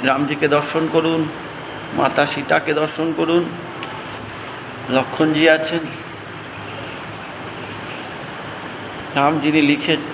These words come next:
রামচরিত, রাম, রামায়ণ যিনি লিখেছিলেন সেই বাল্মীকি আছেন, এখানে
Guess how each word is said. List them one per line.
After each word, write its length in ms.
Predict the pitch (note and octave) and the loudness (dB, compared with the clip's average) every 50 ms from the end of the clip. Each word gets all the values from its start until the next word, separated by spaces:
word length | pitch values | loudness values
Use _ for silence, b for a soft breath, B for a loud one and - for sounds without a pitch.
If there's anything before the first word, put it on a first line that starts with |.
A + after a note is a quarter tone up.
| - B2+ | 0 2
রামচরিত, 880 | C#3 C#3 C#3+ C#3+ C#3 D3 D3 - - - - - - D#3 D#3 D3+ D3+ D3 D3+ - - - - - - - - - - - - - - - - - - - - - - - - - - - - - - - | 4 4 4 2 0 -2 -6 -8 -12 -12 -10 -6 -4 -2 0 0 -2 -2 -6 -10 -10 -12 -12 -12 -12 -12 -12 -10 -10 -10 -10 -10 -10 -10 -10 -10 -10 -10 -10 -10 -10 -10 -10 -10 -10 -10 -10 -10 -8 -4
রাম, 280 | - C#3+ C3+ C3+ C#3 C#3 C3+ - - - - - - - - - - - - - - - - - - - - - | 2 6 6 6 6 6 2 0 -4 -8 -10 -12 -12 -12 -12 -12 -12 -12 -12 -12 -12 -12 -10 -10 -10 -10 -4 0
রামায়ণ 380 | A#2+ A#2+ A#2+ B2+ C#3 C#3+ D3+ D3+ D3+ | 2 4 6 6 8 6 6 6 4
যিনি 180 | D3 D3 D3 D3 | 2 2 2 2
লিখেছিলেন 540 | C#3 C3+ C3 - D#3 - - D3 D3+ C#3+ C3 B2 A#2+ | 2 2 0 -2 -2 -2 0 0 2 2 2 0 0
সেই 160 | - C3+ B2 | 0 0 4
বাল্মীকি 480 | A#2 B2+ B2+ C3+ C#3+ D3 D3+ - D#3 E3 | 6 6 6 6 4 2 0 2 4 4
আছেন, 300 | D#3+ D#3 D#3 - D#3 D#3 D#3 D3 - - - - - - - - - - - - - - - - - - - - - - - - - - - - - - - - - - - - - - - - - - - - - - - - - - - - - | 4 4 2 0 0 -2 -2 -4 -8 -10 -10 -10 -12 -12 -12 -12 -12 -12 -10 -10 -10 -10 -10 -10 -10 -10 -10 -10 -10 -10 -10 -10 -10 -10 -10 -10 -10 -10 -10 -8 -10 -10 -8 -10 -10 -10 -8 -8 -8 -10 -10 -10 -10 -10 -10 -10 -10 -10 -10 -8 -8
এখানে 300 | - - - C#3+ C#3 | -4 -2 0 2 2